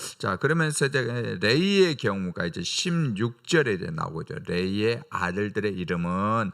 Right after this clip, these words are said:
이렇게 하면서 그들의 족보대로 일하니, 이렇게 쭉쭉 나오고 하면서,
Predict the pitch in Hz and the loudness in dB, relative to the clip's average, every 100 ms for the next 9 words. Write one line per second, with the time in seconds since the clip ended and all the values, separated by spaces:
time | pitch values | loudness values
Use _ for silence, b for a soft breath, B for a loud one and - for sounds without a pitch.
0 | B B 95 92 90 90 - 98 95 - | B B -2 -2 -2 -4 -2 -2 -2 0
1 | 110 104 - 151 143 180 76 104 95 90 | -2 -2 -2 -2 0 -4 -4 0 2 2
2 | 95 98 113 98 87 87 82 - - - | 0 0 0 0 -2 -6 -6 -8 -8 -6
3 | 101 85 87 90 50 - - 90 85 - | -4 -2 -4 -4 -6 -6 -4 -4 -4 -2
4 | 113 | 0